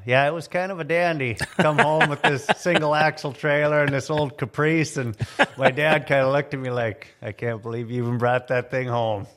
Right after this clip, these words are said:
Speaker 2: How many
Speaker 1: But
Speaker 2: times did you end up racing that car?
Speaker 1: Well, that was a, that was a four-door Impala,
Speaker 2: Mm-hmm.
Speaker 1: and, uh, me and a buddy of mine worked on it till two in the morning every night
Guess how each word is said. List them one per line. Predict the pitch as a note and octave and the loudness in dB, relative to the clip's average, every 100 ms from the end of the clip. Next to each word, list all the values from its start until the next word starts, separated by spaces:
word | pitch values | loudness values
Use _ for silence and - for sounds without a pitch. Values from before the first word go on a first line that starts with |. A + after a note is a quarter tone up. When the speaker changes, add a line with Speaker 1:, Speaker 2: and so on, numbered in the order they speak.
| - | -2
Speaker 2:
How | C#3 | 4
many | E3 D3+ | 4 6
Speaker 1:
But | |
Speaker 2:
times | D3+ C#3+ D#3 | 4 4 4
did | B2 G#2+ | 2 4
you | |
end | A#2 A#2 | 6 4
up | G2 | 4
racing | G#2+ - G#2 | 2 4 4
that | E2+ | 2
car? | - D#2+ D#2+ | 4 2 4
Speaker 1:
Well, | D3+ F3 | 4 6
that | F3 G#3 | 6 6
was | G#3+ | 2
a, | |
that | E3+ D3 C#3+ | 2 2 2
was | F3 | 0
a | - | -2
four-door | - E3 F#3 F3+ F3+ F3 | -2 2 2 4 4 2
Impala, | D3 D#3 D3+ C#3+ G#2+ B2 | 2 2 4 4 2 4
Speaker 2:
Mm-hmm. | B2+ C3+ D#3 C3 | 6 6 6 2
Speaker 1:
and, | B2+ B2+ | -2 -2
uh, | B2+ A#2+ A2+ - _ _ _ | -2 0 -2 -6 _ _ _
me | C#3+ | -2
and | E3 | -2
a | |
buddy | B2+ D3+ E3 | 2 0 2
of | D#3+ | -2
mine | D3 D3 | -2 -2
worked | C#3 D#3 D#3 D#3 | 0 -2 -2 -2
on | D3 | -2
it | - | -2
till | C#3+ B2 | -4 -2
two | D3+ D3+ | -2 -2
in | |
the | C#3+ | -2
morning | C3+ D3+ D#3+ D3 | -2 0 0 0
every | C#3+ C#3 C3+ | -2 -2 -2
night | C#3 D#3 D#3 | -2 -2 -2